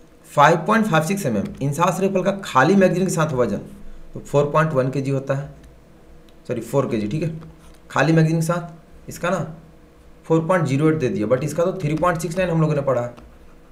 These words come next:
इसका आप लोग ने इतना ही याद रखना, ठीक, but इतना दिया ही है। B, five point five six M M इंसास rifle में कितने groups होते हैं? छः groups। सी, point two two rifle की कारगर range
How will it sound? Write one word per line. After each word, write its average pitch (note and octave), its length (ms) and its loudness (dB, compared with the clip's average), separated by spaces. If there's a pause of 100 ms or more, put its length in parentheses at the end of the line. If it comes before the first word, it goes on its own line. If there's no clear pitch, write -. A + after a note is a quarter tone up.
(400)
इसका - 180 -2
आप - 100 0
लोग E3+ 100 -2
ने D#3+ 60 -2
इतना C#3+ 220 0
ही C3+ 120 2
याद A2+ 140 2
रखना, G#2+ 180 -6
ठीक, D#3 180 -2
but - 160 -2
इतना C3+ 240 -2
दिया A2+ 220 0
ही F#2+ 120 -6
है। - 100 -14 (840)
B, D#3 180 2 (720)
five D#3 300 2
point G#3+ 200 0
five E3 200 0
six G#3 220 -4
M A2 120 -2
M B2 160 -4 (520)
इंसास F3+ 340 2
rifle F#3+ 220 0
में G3+ 160 2
कितने F3+ 260 2
groups D#3+ 280 2
होते A2+ 180 -2
हैं? - 100 -12 (160)
छः C3 200 2
groups। C#3+ 400 -4 (600)
सी, F3 260 -4 (640)
point D3 240 6
two - 100 2
two G3+ 140 4
rifle G3 260 6
की G3+ 140 -2
कारगर E3 360 6
range G3+ 280 0